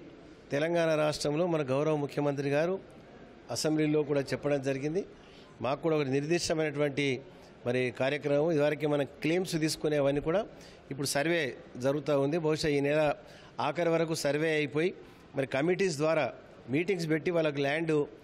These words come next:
ఇచ్చే కార్యక్రమం ఉంటుంది. దాని తర్వాత ఫారెస్ట్కు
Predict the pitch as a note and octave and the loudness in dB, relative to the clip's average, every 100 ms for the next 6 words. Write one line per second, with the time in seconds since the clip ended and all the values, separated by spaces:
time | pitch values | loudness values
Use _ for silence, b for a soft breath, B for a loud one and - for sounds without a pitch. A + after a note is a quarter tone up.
0 | B B C3+ B2+ D#3 - C#3+ D#3 D#3 D3 | B B -10 -4 -2 0 0 0 0 2
1 | C3+ C3 D3+ F#3+ - B B - C3 C#3+ | 2 0 0 0 -2 B B -4 -2 0
2 | D3 D3+ F3+ F3+ F#3+ - - B B - | 0 2 2 2 0 -2 -14 B B -14
3 | - C#3 F3+ F#3 - F3 F3+ E3+ | -4 0 0 0 -2 0 2 2